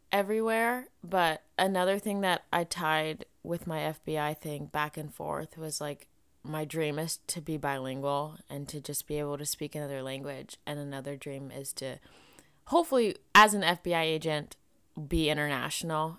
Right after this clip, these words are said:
And, um, 'cause I love to go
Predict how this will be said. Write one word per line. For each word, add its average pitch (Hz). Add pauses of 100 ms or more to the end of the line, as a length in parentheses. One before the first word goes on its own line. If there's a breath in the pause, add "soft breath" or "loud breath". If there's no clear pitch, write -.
(160)
And, 147 (600 soft breath)
um, 156 (200)
'cause 170
I 156 (1300)
love 165
to 170
go 147